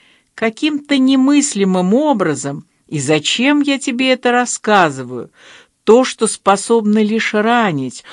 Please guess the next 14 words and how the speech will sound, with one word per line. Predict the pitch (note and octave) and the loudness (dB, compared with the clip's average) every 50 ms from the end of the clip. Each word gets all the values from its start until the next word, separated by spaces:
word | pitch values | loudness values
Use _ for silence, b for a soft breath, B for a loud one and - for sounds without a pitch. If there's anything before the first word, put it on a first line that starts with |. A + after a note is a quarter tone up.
| B B B B | B B B B
он | B3 B3 C4 B3+ | 2 4 6 6
убедил | B3+ C4 A#3 A3+ C4 C#4+ B3+ A3+ A3 A3+ B3 A#3 F#3+ D#3 D3 | 4 4 4 2 2 2 2 0 0 0 2 2 2 2 0
твою | D3 - D#3+ E3 D#3+ E3 E3 E3+ E3+ | -4 -2 0 2 2 2 2 2 2
мать | F3 G3 B3+ D#4 F4 F4+ E4+ - - b b b b b | 2 2 2 2 0 -2 -4 -8 -14 b b b b b
в | - - | -20 -8
том, | - - C4 C4 B3+ A#3 | 0 2 4 4 4 2
что | - - - - G#3+ G#3+ | 0 -2 2 2 2 2
ты, | G#3+ - _ - F4 F#4 F#4+ F#4 D#4+ - _ _ | 2 0 _ 4 4 6 6 4 0 -4 _ _
Имаджин, | - A#3+ A#3+ G3+ D#3+ C#3+ C3+ B2+ B2 B2 B2+ C3 B2+ B2+ B2+ - _ _ _ _ _ _ | -2 -2 0 0 0 -2 -6 -6 -8 -10 -10 -8 -10 -10 -12 -16 _ _ _ _ _ _
ты, | - - D#4 C#4+ B3 F3 B2+ - - _ _ _ _ - | 0 0 2 2 0 -2 -4 -8 -14 _ _ _ _ -6
невинная, | D3+ D3+ F#3+ A#3 C4+ C4 B3+ C4+ C#4 C4+ A3+ F3+ D#3 C#3+ C3+ C#3 C3+ C3+ C#3 | -2 2 2 2 2 2 0 0 0 0 0 -2 -2 -4 -6 -6 -8 -8 -6
беспомощная | C#3 D#3+ A#3 A#3 - - _ - C4+ C#4+ C#4 B3+ G#3 F3+ D#3+ D3+ - - C#3+ C#3+ C#3+ C#3 | -4 -4 -4 -4 -6 -8 _ -2 0 2 4 4 2 2 -2 -4 -6 -6 -6 -4 -4 -6
трехлетняя | C#3+ - - F#3 G#3+ G#3+ - - A3+ A#3 C4+ C4+ A3+ - - E3 C#3+ C#3 C#3 C#3 | -4 0 2 2 2 2 0 -2 -2 -2 0 -2 -2 -4 -6 -6 -6 -4 -4 -6
девочка, | C3 B2 C3+ F#3 B3+ D#4+ D#4+ A#3+ F#3+ D3 - - - - C#3+ B2+ | -6 -6 -4 -2 -2 -2 -2 -4 -6 -8 -8 -10 -10 -8 -10 -10